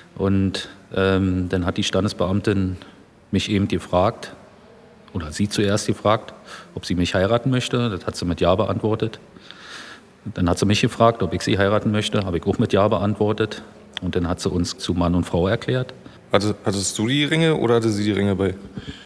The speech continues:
Speaker 1: Also sie hatte ja die Ringe bei, ich hatte ja hier nicht die Möglichkeit. Haben wir uns die Ringe aufgesteckt. Ich, also sie, mir meinen Ring und ich ihr ihren.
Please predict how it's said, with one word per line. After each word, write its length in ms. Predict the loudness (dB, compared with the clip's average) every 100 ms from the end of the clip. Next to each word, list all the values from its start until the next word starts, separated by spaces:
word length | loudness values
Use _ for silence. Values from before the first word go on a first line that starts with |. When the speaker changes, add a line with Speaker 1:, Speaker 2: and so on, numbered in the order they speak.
| -20 -20 -20 -20 -8
Speaker 1:
Also 200 | -4 0
sie 180 | 2 4
hatte 160 | 4
ja 100 | 4
die 100 | 4
Ringe 260 | 2 2 2
bei, 280 | 2 2 0
ich 60 | -6
hatte 160 | -6
ja 60 | -2
hier 120 | -2
nicht 160 | -2 -2
die 60 |
Möglichkeit. 540 | -2 0 -2 -2 -4 -4 -12 -20 -18 -18 -18 -16 -2
Haben 80 | 2
wir 60 |
uns 100 | 2
die 100 | 0
Ringe 240 | 0 2 4
aufgesteckt. 640 | 2 0 0 0 -4 -8 -20 -20 -20 -20 -20 -20 -8
Ich, 220 | -4 -4 -6 -18 -20 -20 -20 -20 -4
also 220 | 0 2
sie, 360 | 0 0 0 0 -6 -20 -20 -20 -20 -20 -20 -20 -20 -20 -20 -20 -10 2
mir 220 | 4 6
meinen 240 | 6 4
Ring 300 | 4 2 0 -4 -14 -4
und 160 | -2 0
ich 280 | 0 0
ihr 320 | 0 2 2 -2 -8
ihren. 400 | 0 4 4 2